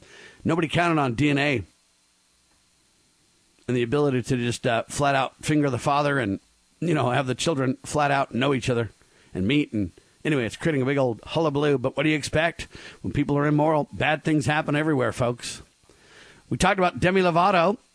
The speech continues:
She's had a lot of struggles in her life, but our prayers are that this story is accurate. Never felt more renewed.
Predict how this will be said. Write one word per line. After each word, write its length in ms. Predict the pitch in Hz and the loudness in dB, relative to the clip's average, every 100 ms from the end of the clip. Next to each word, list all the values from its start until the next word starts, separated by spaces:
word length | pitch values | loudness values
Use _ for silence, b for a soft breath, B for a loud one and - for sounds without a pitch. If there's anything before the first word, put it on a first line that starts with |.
| _ _ _ _ _ _ | _ _ _ _ _ _
She's 240 | - 175 156 | -4 0 2
had 120 | 160 | 0
a 40 | |
lot 180 | 147 147 | 0 0
of 60 | 131 | -2
struggles 360 | - 147 139 | -2 0 0
in 60 | 139 | 0
her 120 | 135 | 0
life, 260 | 131 180 202 | 0 0 -2
but 100 | 139 | -4
our 80 | 117 | -4
prayers 420 | - 185 208 143 | -4 -2 0 0
are 40 | 135 | -2
that 160 | 123 | -2
this 140 | 139 156 | -2 -2
story 300 | 165 160 131 | 0 0 0
is 100 | 104 | 0
accurate. 520 | 156 160 117 110 - B B B | -2 -2 -2 -4 -6 B B B
Never 400 | - 170 214 240 | -2 0 2 0
felt 360 | 185 196 196 165 | 0 0 0 2
more 260 | 156 196 202 | 2 2 2
renewed. 600 | 202 180 214 254 131 | 2 2 2 2 0